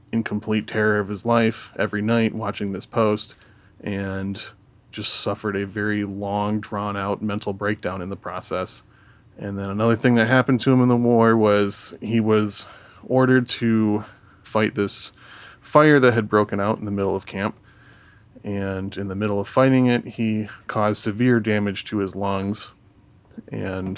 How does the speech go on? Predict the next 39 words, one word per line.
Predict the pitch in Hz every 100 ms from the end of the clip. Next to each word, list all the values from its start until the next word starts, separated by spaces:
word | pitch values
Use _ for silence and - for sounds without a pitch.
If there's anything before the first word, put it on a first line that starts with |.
| -
was | 101 101
never | 113 113 113
able | 104
to | 101
sing | - - 127 123
quite | - 92
as | 76 -
well | 71 71 73 - - _ _
after | 95 92 95
that, | 98 90 92
which | 98 -
is | 95 - - - - _ _ _
partly | - 127 104 107
why | 107 104 107 104 98 104 - _ _ _ _ -
all | 101
the | 95
recorded | 92 - 156 135 113
material | 107 113 104
you | 101
hear | 101 101
from | -
him | 101 98 95 - - - - _
has | 110
such | - 107 104
a |
unique | 98 98 101 90 - - _ _ _
vocal | 110 107 101
quality | - - 90 101 92
to | - 95
it. | 90
It's | - -
because | 104 - 104
he | 110
was | 101 92
really | 110 110 101 107
struggling | - - 98 95 - 82 92 - _ - _ _ _ -
with | 98
his | 90 104
vocals | 87 87 - 92